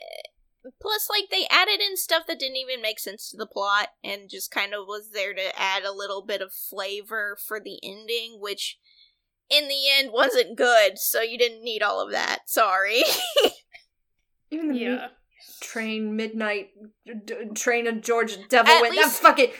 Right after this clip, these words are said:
Speaker 2: it had lizards.
Speaker 1: At least the midnight meat train had Ted Raimi and his eyeball popped out. <laughs> I will say that.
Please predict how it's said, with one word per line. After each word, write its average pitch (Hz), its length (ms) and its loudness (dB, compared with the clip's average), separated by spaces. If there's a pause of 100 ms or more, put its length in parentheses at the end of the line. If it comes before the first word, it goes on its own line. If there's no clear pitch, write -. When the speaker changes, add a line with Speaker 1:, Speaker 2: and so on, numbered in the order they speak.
(140)
Speaker 2:
it 285 120 6
had 285 160 6
lizards. 240 600 8
Speaker 1:
At 302 220 10
least 427 360 2
the 415 140 4
midnight 330 480 2
meat 285 220 -6
train 440 320 2
had 254 240 2
Ted - 280 2
Raimi 240 440 -2
and 233 100 -4
his 247 220 -2
eyeball - 400 4
popped - 320 0
out. - 320 2 (340)
<laughs> - 320 -14
I 311 100 6
will 320 140 2
say 311 220 6
that. 185 360 2